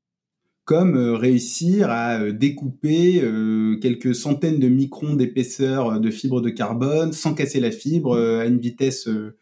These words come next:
très rapide, euh, dans des matériaux, euh, qui nous arrivent.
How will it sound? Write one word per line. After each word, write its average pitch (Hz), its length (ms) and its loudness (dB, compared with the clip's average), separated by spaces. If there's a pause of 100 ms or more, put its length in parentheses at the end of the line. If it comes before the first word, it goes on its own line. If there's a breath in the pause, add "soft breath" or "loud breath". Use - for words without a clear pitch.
très - 160 -4
rapide, 147 500 0 (320 soft breath)
euh, 117 140 2
dans 127 160 4
des 131 80 4
matériaux, 127 720 2
euh, 107 240 -2
qui - 200 -4
nous 127 180 2
arrivent. 110 220 -6